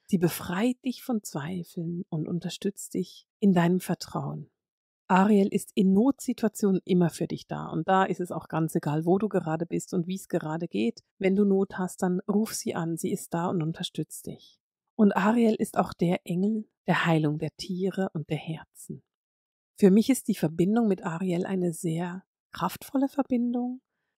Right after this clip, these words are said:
Ich empfinde die Gespräche mit ihr als Gespräche auf Augenhöhe. Es ist wie Sprechen mit einer Freundin,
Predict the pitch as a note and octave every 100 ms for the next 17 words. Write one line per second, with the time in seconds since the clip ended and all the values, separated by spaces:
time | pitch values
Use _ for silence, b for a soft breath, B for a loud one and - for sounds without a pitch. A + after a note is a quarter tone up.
0 | - G3 A3 G3+ G3+ A3 G#3+ F3 F3+ -
1 | F#3 E3+ F#3+ E3+ - E3+ E3+ - F3+ -
2 | - - F#3+ - G3 - - E3+ A3 C4
3 | A3+ A3 A3 G#3+ A3 _ - G3 C4 -
4 | G3+ G#3+ - F#3 E3 G3 F3+ E3 E3 -
5 | D3 D3+ E3 D3+